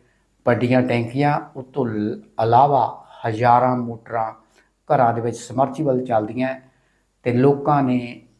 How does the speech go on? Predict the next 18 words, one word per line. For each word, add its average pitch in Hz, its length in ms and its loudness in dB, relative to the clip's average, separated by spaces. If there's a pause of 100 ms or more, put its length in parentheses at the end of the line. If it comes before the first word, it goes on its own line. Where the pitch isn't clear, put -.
(180)
ਪਾਣੀ 139 480 2
ਦੀ 127 320 0
ਸੁਚੱਜੀ 135 580 -10
ਵਰਤੋਂ 117 440 -6
ਨਾ 107 360 -6
ਕਰਨ 113 240 -6
ਕਰਕੇ 120 600 -10 (760)
ਬਿਲਗੇ 139 500 4
ਦੇ 147 80 4
ਵਿੱਚ 117 220 0 (800)
ਇਹ 156 220 4
ਗੰਦੇ 135 280 4
ਪਾਣੀ 143 300 4
ਦੇ 143 140 -2
ਛੱਪੜ 131 440 -2 (300)
ਨੱਕੋ 151 600 2
ਡੱਕ 160 320 2
ਭਰੇ 117 540 -6